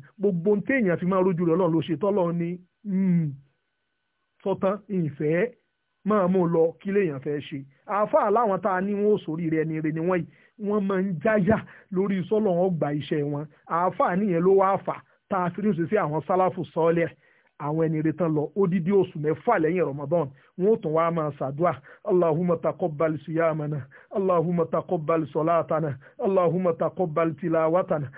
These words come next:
Allahumma taqabbal sadaqatana." Gbogbo ìjọsìn wọn tán ṣe, wọn ò tún máa bẹ Ọlọ́run pé k'Ọlọ́run ó gbà lẹ́ni tí ó máa sunkún sọ́lọ́run, lẹ́ni tí ó máa jáyà. Níjọ́ tá àwẹ̀ ti parí, sèmi àti ẹ ṣe gbogbo eléyìí. Ọlọ́run jẹ́ á jẹ́ kan nínú àwọn as-salihuna al-faizun,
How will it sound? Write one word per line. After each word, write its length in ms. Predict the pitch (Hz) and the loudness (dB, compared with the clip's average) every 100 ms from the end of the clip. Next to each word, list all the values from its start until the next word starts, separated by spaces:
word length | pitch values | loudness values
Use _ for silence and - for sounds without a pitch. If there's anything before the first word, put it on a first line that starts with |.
| - | -16
Allahumma 540 | 226 208 196 190 185 | -6 2 2 4 0
taqabbal 540 | 170 170 196 190 165 165 | 0 -2 -2 -2 -2 -2
sadaqatana." 640 | - 175 160 196 190 180 175 | -2 -2 0 -2 -2 -2 0
Gbogbo 480 | 285 330 240 214 254 | 4 4 4 2 4
ìjọsìn 380 | 196 208 208 196 | 4 2 0 0
wọn 120 | 196 | 0
tán 100 | 202 | 0
ṣe, 80 | 190 | 0
wọn 180 | 208 254 | 2 2
ò 40 | |
tún 120 | 170 170 | 0 -2
máa 160 | 170 | -2
bẹ 180 | 156 175 | -2 -2
Ọlọ́run 300 | 175 196 170 _ _ | 0 0 -2 _ _
pé 120 | - | -4
k'Ọlọ́run 480 | 208 202 202 185 160 | -2 0 0 0 2
ó 100 | 185 | 0
gbà 200 | 185 147 139 _ | 0 -6 -8 _
lẹ́ni 300 | - 196 180 170 | -4 -2 0 -2
tí 100 | 220 | 0
ó 120 | 214 | 0
máa 160 | 156 156 | 0 -6
sunkún 300 | 165 180 185 | -8 -6 -2
sọ́lọ́run, 340 | 190 190 156 - - | 0 0 -2 -8 -8
lẹ́ni 280 | 170 160 143 | -6 -6 -6
tí 120 | 185 | -2
ó 80 | 180 | 0
máa 200 | 143 143 | -2 -8
jáyà. 380 | 139 151 156 151 - _ _ | -4 -4 -4 -8 -16 _ _
Níjọ́ 300 | 208 190 220 | -6 0 0
tá 80 | 220 | 2
àwẹ̀ 260 | 208 180 147 | 0 0 -4
ti 100 | 156 | -8
parí, 380 | 143 147 160 175 _ | -10 -6 -8 -8 _
sèmi 280 | 240 220 170 | -4 -2 -2
àti 220 | 143 170 | -4 -6
ẹ 60 | 156 | -6
ṣe 140 | 143 | -6
gbogbo 260 | 147 143 143 | -6 -6 -4
eléyìí. 340 | 151 160 156 - _ _ _ - | 0 0 -2 -8 _ _ _ -2
Ọlọ́run 280 | 185 190 160 | 0 0 0
jẹ́ 100 | 185 | 0
á 60 | |
jẹ́ 160 | 180 185 | 0 -2
kan 120 | 156 | -4
nínú 140 | 170 180 | -4 -2
àwọn 260 | 147 139 147 | -4 -6 -8
as-salihuna 1000 | 147 143 - 147 147 143 180 196 226 240 262 _ _ | -10 -12 -10 -6 -4 -6 -4 -2 2 0 -2 _ _
al-faizun, 840 | - 156 143 147 143 143 131 156 | -6 -6 -4 -6 -6 -6 -4 -6